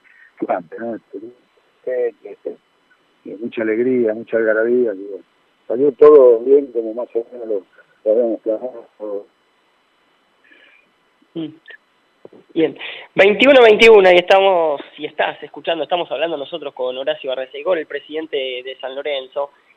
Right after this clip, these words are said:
Speaker 2: Eh, Horacio, no, y si bien la introducción va a ser entre comillas, un poco tira centro, no deja de ser una realidad, ¿no? Uno busca, investiga en redes sociales,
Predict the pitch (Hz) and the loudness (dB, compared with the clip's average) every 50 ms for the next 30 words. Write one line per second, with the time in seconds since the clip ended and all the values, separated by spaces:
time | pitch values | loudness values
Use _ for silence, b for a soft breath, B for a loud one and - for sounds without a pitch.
0 | _ _ _ - 151 160 165 165 165 160 165 165 156 - - 170 202 220 233 226 | _ _ _ -2 0 0 0 0 -2 -4 -6 -10 -14 -12 -8 -6 -4 -4 -4 -4
1 | - 220 208 196 208 208 202 190 165 139 - - - _ - - - 185 190 226 | -2 -4 -2 -2 0 -2 -2 -2 -4 -8 -14 -18 -20 _ -20 -14 -6 -4 -2 0
2 | 226 214 196 180 - 180 180 185 185 185 - 226 214 196 180 175 - 208 185 180 | 2 0 0 0 0 0 0 -2 -2 0 0 0 0 0 -2 -2 -2 -4 -4 -4
3 | 165 156 165 160 160 - 165 175 185 185 165 - 160 147 143 160 160 156 - 185 | -6 -6 -6 -8 -4 -4 -4 -4 -4 -6 -6 -8 -10 -10 -10 -12 -16 -12 -10 -10
4 | 180 180 165 - 185 175 175 170 - 208 196 196 196 190 196 185 190 185 175 185 | -8 -8 -10 -10 -8 -8 -8 -8 -6 -8 -8 -6 -8 -8 -8 -6 -6 -6 -6 -8
5 | 190 196 208 220 214 214 208 - 202 175 170 - - 202 196 190 180 160 156 156 | -6 -2 -2 0 0 0 0 0 -2 -2 -2 -4 -6 -8 -8 -4 -4 -4 -4 -4
6 | 160 151 147 147 156 170 170 156 139 131 143 160 185 196 190 180 160 151 135 - | -4 -4 -4 -4 -4 -2 -2 -2 -2 -2 -4 -6 -8 -6 -6 -4 -4 -4 -6 -8
7 | _ _ _ _ _ _ _ _ _ 156 165 165 160 - 160 151 151 147 143 - | _ _ _ _ _ _ _ _ _ -10 -10 -10 -6 -4 -4 -4 -4 -6 -10 -8
8 | - 180 175 160 151 147 156 165 160 156 156 - 151 - 214 226 247 233 190 165 | -6 -4 -2 -2 -4 -4 -6 -4 -4 -4 -6 -8 -12 -8 -4 -2 -2 -2 -2 -4